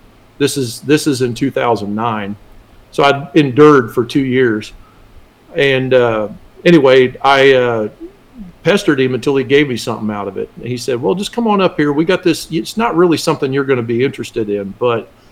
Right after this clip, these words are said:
it's basically a, a seminar where I ta-, teach somebody to take their passion and turn it into a business by writing a book and starting a website." And I was like, "All right, I don't even care. I just wanna come up there and get something for all my money I threw at you."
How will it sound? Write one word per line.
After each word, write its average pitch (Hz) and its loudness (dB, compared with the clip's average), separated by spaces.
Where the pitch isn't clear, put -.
it's 139 -2
basically 160 2
a, 113 0
a 117 -2
seminar 139 2
where 120 2
I 117 -2
ta-, 175 -2
teach 208 -2
somebody 117 -2
to 110 -4
take 143 -4
their 113 -4
passion 117 -4
and 117 -6
turn 151 2
it 139 0
into 127 -2
a 107 0
business 123 -2
by 123 -4
writing 123 -2
a - -4
book 113 -4
and 131 -10
starting 110 -8
a 151 -8
website." 170 -4
And 131 -4
I 127 2
was 123 0
like, 127 0
"All 156 6
right, 127 4
I 160 6
don't 147 4
even 117 -4
care. 123 0
I 165 2
just 143 0
wanna 127 -2
come 123 -4
up 120 -2
there 127 2
and 120 -6
get 123 -2
something 117 -8
for 123 -2
all 117 0
my 113 -4
money 113 -4
I 107 -4
threw 107 -4
at 104 -6
you." 107 -8